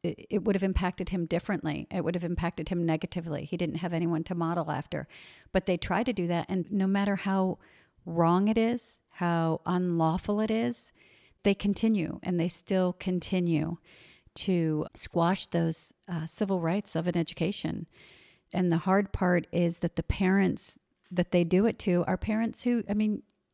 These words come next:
you know your parents, they have enough, and they're trying to navigate the challenges and support their children at home.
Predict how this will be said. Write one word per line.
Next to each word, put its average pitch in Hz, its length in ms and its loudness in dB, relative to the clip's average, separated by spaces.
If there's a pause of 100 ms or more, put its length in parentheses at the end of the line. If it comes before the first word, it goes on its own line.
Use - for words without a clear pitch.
(680)
you 202 240 0
know 220 160 2
your 175 160 0
parents, 170 680 0 (120)
they 185 220 2
have 196 580 2
enough, 202 720 0 (380)
and 180 320 4
they're 185 280 6
trying 190 600 2
to 175 640 2 (800)
navigate 180 580 4
the - 80 -4
challenges 180 880 2 (100)
and 175 320 2
support 180 440 -2
their 180 120 2
children 175 640 0 (380)
at 160 160 0
home. 175 500 4